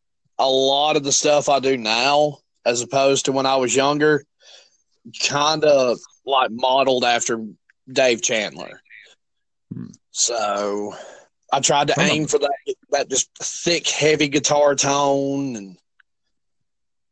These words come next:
Speaker 1: so I'd go with Saint Vitus, Dave Chandler.
Speaker 2: Right on. Hey, that's a good choice. If I'm not mistaken, didn't Thothamon cover a, uh, Saint Vitus track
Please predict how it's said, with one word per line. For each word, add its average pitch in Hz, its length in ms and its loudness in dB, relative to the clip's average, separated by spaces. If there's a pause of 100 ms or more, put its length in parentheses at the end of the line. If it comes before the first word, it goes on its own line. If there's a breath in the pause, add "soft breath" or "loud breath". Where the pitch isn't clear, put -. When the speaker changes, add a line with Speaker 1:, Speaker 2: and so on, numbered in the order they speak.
(480)
Speaker 1:
so 131 720 2 (240 loud breath)
I'd 143 240 2
go 151 160 6
with 127 80 2
Saint 123 280 0
Vitus, 104 500 -2 (160)
Dave 110 200 2
Chandler. 101 400 -6 (800)
Speaker 2:
Right 92 240 0
on. 110 220 0 (160)
Hey, 104 120 2
that's 101 140 -2
a - 40 -10
good 92 100 -2
choice. 107 220 -4
If - 60 -20 (600 soft breath)
I'm 143 60 0
not 127 60 2
mistaken, 151 400 0
didn't 139 220 0
Thothamon 147 520 0
cover 147 440 2
a, 139 240 4 (100)
uh, 123 40 2
Saint 139 260 -2
Vitus 156 240 2
track 208 280 -2